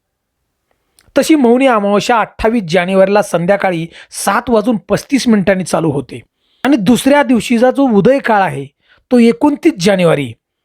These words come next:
एकोणतीस जानेवारी संध्याकाळी सहा वाजून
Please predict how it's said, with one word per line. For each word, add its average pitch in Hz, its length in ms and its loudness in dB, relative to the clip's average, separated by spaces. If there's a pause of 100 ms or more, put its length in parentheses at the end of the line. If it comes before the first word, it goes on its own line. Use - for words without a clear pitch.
(440)
एकोणतीस 220 520 0
जानेवारी 185 540 0
संध्याकाळी 180 680 -2 (280)
सहा 185 380 -2
वाजून 254 340 0